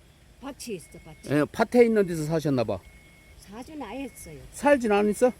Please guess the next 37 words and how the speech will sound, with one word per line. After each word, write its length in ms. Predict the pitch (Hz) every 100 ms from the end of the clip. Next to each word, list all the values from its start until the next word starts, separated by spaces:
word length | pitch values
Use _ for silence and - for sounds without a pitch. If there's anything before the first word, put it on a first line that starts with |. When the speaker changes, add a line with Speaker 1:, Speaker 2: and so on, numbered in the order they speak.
| -
Speaker 1:
예, 120 | 180 147 -
안 100 | 151
살았어요. 320 | 202 254 170 -
Speaker 2:
아니, 240 | 196 240
사, 440 | 226 - 349 339 254
사는 400 | - 359 349 285
데는 160 | 247 233
어디에 220 | 196 196
있었어? 360 | 160 139 113 101 - - - -
Speaker 1:
사는 300 | - 240 302 320
사람은 340 | 370 269 220
여기서 300 | 247 285 247
보통 360 | 208 254 214 185
왜 100 | 214
들려가면 520 | 208 185 175 175 160 156
살았지? 220 | 160 143 -
Speaker 2:
아니, 420 | 156 190 214 220 - -
그분, 380 | 214 196 196 - -
그 140 | - 165
장병근 480 | - 208 208 175 139
씨, 140 | 143
그 200 | 131 143
자연에 480 | 139 - 190 214 170
산다, 420 | 151 135 113 101
나온 240 | 120 135 131
사람. 220 | 123 95 - - - - - - - -
Speaker 1:
아담 220 | - 220
산 200 | 226 247 254
사람? 600 | 247 - - - - -
Speaker 2:
응. 280 | 123 123 113 - - - - - - -
Speaker 1:
그, 60 | 480 554 240 214 202
우리 220 | 226 220
저기 320 | 208 196 190 185 170 156 -
Speaker 2:
나는 400 | - 151 220 240
자연에 420 | 196 208 226 233 208
산다, 320 | 202 190 180
어, 680 | 175 170 165 160 156 160